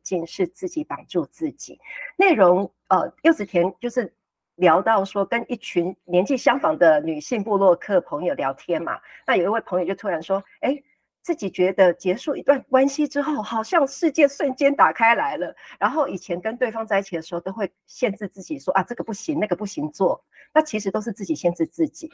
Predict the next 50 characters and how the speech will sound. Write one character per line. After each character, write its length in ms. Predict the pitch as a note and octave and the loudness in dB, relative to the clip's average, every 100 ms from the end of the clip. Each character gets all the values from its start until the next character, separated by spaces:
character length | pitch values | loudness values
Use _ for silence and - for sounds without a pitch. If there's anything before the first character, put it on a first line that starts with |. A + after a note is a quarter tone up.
| - | -2
那 80 | C#4+ | 0
柚 120 | D4+ | 2
子 140 | A3 G3 | 0 -4
甜 260 | F3+ E3 | 0 0
在 120 | A#3+ | 0
书 240 | G#3+ A#3+ G#3+ | -2 -6 -4
中 160 | A3+ | 2
有 100 | F#3+ | 2
谈 260 | C#3+ - D3 | 0 -6 -4
到 220 | G#3 F3 | 0 0
说， 340 | E3+ F#3+ F3+ F#3 - - _ - | 0 -2 -2 -4 -20 -20 _ 0
为 140 | G4 | 0
什 160 | - F3 | 2 4
么 120 | F3+ | 4
原 180 | - G3+ | 6 6
本 220 | C#4 F#3+ - | 6 4 4
独 240 | F#3+ A3+ | 2 4
立 200 | D#4+ D4 | 4 6
又 180 | C#4 A#3 | 6 4
勇 260 | F#3+ F3+ C#4+ | 4 4 4
敢 220 | A#3 - | -2 -2
的 80 | E3 - | -6 -4
个 220 | A#3+ F3+ | -4 -4
性， 260 | - G#3+ E3 | -6 -8 -4
在 140 | A#3+ | -4
情 340 | - - F3 A3+ | -4 -6 -6 0
感 240 | F3+ C#4+ | 2 2
呢， 240 | D#3+ D#3 E3 _ _ _ _ _ - | -2 -4 -6 _ _ _ _ _ -2
在 100 | C#4+ | -2
情 200 | B3+ B3 | -2 -2
感 200 | F3 C#3 | -2 2
当 200 | - F#3 | 0 0
中， 320 | - F3 F3+ - | 0 0 0 -4
在 100 | B3 | -2
感 160 | D#3 | -2
情 160 | - D#3 | -6 -8
当 140 | E3 | -8
中 140 | D#3+ D3+ | -6 -4
会 120 | A#3+ | -6
选 300 | - E3 C#3 | -2 -4 -2
择 160 | D3 A3 | -4 -2
走 240 | - C#3+ | -2 -2
入 220 | F#3+ F3 _ - _ | -2 -2 _ -20 _
好 260 | - D#3+ | -2 0
女 300 | G3 G#3+ D3 | 0 -4 -4
人 160 | C#3 C3+ | -4 -6
的 140 | C#3+ | -8
社 360 | - - G3+ D3 | -10 -4 0 0
会 280 | - E3+ C#3+ | 0 -4 -4
框 400 | - C#3+ D3 | -8 -8 -8